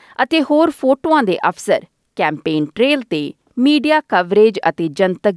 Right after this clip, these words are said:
ਦਿਲਚਸਪੀ ਨੂੰ ਆਕਰਸ਼ਿਤ ਕਰਨ ਵਿੱਚ ਮਦਦ ਕਰਦੇ ਹਨ, ਇਸ ਤੋਂ ਪਹਿਲਾਂ ਕਿ ਵੋਟਰ ਇਸ ਬਾਰੇ ਆਪਣਾ ਮਨ ਬਣਾ ਲੈਣ ਕਿ ਉਹਨਾਂ ਨੇ ਕਿਸ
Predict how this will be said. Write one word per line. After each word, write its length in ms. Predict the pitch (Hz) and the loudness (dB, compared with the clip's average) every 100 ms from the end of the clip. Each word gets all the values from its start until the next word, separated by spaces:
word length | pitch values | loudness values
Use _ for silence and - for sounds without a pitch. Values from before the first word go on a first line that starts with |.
| - | -4
ਦਿਲਚਸਪੀ 580 | 165 151 226 226 - 175 | -8 -4 -4 -4 -4 -2
ਨੂੰ 220 | 156 151 - _ 311 | -2 -4 -10 _ -6
ਆਕਰਸ਼ਿਤ 520 | - 220 160 185 - | -2 -2 -2 -4 -2
ਕਰਨ 360 | 226 262 175 131 _ _ _ | -2 0 -2 -6 _ _ _
ਵਿੱਚ 260 | 220 262 - - | -2 0 0 -2
ਮਦਦ 360 | 233 233 180 | -2 0 -2
ਕਰਦੇ 380 | - 170 156 170 | -2 -4 0 -2
ਹਨ, 300 | 196 165 139 - _ _ _ _ _ _ - | 0 -2 -2 -8 _ _ _ _ _ _ -2
ਇਸ 240 | 190 180 | 0 0
ਤੋਂ 160 | - 165 | -4 -6
ਪਹਿਲਾਂ 420 | - 294 247 151 - _ _ - | -2 -2 0 -4 -6 _ _ -2
ਕਿ 100 | 302 | 0
ਵੋਟਰ 460 | 247 330 330 330 - - | 2 2 2 -2 -2 -6
ਇਸ 300 | 294 339 - | -4 -4 -2
ਬਾਰੇ 260 | 170 156 | 0 0
ਆਪਣਾ 300 | 131 151 160 | 0 -2 -2
ਮਨ 240 | 156 156 151 | 0 0 -2
ਬਣਾ 340 | 143 180 285 | -2 0 0
ਲੈਣ 280 | 320 160 143 - _ _ _ | 0 -2 -4 -10 _ _ _
ਕਿ 100 | 208 - | -4 -2
ਉਹਨਾਂ 240 | 277 254 | 0 0
ਨੇ 260 | 175 156 202 - _ | 0 -2 -4 -12 _
ਕਿਸ 180 | 320 | -4